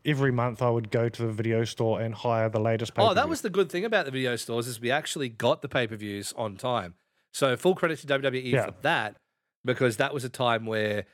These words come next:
Speaker 2: you couldn't watch it in Australia unless you were, like,
Speaker 1: Yeah.
Speaker 2: stupid rich and had, um, pay T V and satellite T V and all
Speaker 1: Hmm.
Speaker 2: that stuff. Remember, there used to be a time where people would put a massive fuck-off satellite on the top of their house just to get wrestling.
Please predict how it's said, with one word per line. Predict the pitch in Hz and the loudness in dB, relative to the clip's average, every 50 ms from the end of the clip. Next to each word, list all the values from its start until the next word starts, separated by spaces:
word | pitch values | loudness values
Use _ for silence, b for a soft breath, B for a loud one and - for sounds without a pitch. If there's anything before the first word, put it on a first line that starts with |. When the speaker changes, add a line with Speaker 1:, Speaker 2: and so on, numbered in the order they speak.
| b b b b _ | b b b b _
Speaker 2:
you | - 131 139 | 0 0 0
couldn't | - - 143 113 107 | 4 4 2 2 2
watch | 104 117 131 - - | 0 0 0 0 -2
it | 131 | -6
in | 98 | -4
Australia | 95 - - - 92 87 82 78 78 - _ - | -4 -4 -4 -4 -6 -6 -8 -10 -14 -16 _ -6
unless | 120 120 120 135 143 139 - 143 | -4 0 2 2 2 2 2 0
you | 127 120 117 | 0 0 2
were, | 117 117 110 107 107 104 107 107 120 | 2 4 4 4 4 2 0 -2 -4
like, | 110 107 104 104 110 - - - | -2 0 0 -2 -4 -8 -10 0
Speaker 1:
Yeah. | - 147 123 | 2 2 4
Speaker 2:
stupid | 131 131 113 110 95 | 4 4 2 0 -4
rich | 101 110 104 98 - - | -4 -4 -4 -2 -4 -6
and | 120 95 | -4 -4
had, | 95 104 107 107 107 95 | -4 -2 0 0 0 0
um, | 104 101 101 98 95 98 95 98 | 0 0 0 0 0 -4 -8 -8
pay | - 113 107 101 | -2 -2 -2 -2
T | - 110 98 | 0 -4 -4
V | 95 101 104 101 98 | -2 -2 -2 -2 -2
and | 98 95 92 92 95 _ _ _ _ - | -4 -6 -8 -10 -14 _ _ _ _ -8
satellite | - - 127 110 110 107 107 107 107 - | -2 -2 0 0 0 -2 -4 -4 -4 -6
T | - 107 98 | -6 -6 -6
V | 101 101 98 98 104 | -4 -4 -4 -4 -4
and | 101 107 | -4 0
all | 170 165 | 0 0
Speaker 1:
Hmm. | 120 | 0
Speaker 2:
that | 98 101 101 | -2 -6 -8
stuff. | - - 107 98 98 B B B B B B - | -8 -6 -4 -4 -6 B B B B B B -2
Remember, | 175 185 175 175 170 B B B | -2 0 0 0 -2 B B B
there | B 151 156 160 | B 2 4 4
used | 160 180 - - | 4 4 2 2
to | |
be | 160 165 | 2 2
a | 156 147 | 2 2
time | - 151 147 143 143 | 2 2 2 2 2
where | 143 131 | 0 -2
people | 123 - 139 123 127 131 | 0 2 0 0 0 -2
would | 127 117 - | -4 -4 -2
put | 143 131 | -2 -2
a | 120 | -2
massive | 117 120 123 127 131 139 131 - - 123 110 | -4 -4 -4 -2 -2 -2 -2 -2 -6 -6 -8
fuck-off | - - - 120 - - 123 107 | -6 -2 -2 -2 0 -2 -4 -4
satellite | - - 127 117 113 123 107 107 107 104 B B B B | -2 -2 -2 -2 -2 -2 0 0 -2 -2 B B B B
on | 120 123 | -2 -2
the | 123 110 | -2 0
top | - 135 120 120 | 0 -2 -2 0
of | 120 | 0
their | 113 110 104 | -2 0 0
house | 117 117 104 101 - - | 2 0 0 0 -2 -4
just | - - 110 - | -6 -6 -6 -6
to | - 107 | -6 -8
get | 107 101 | -8 -4
wrestling. | 98 104 101 - - 90 85 | -4 -6 -6 -6 -10 -14 -18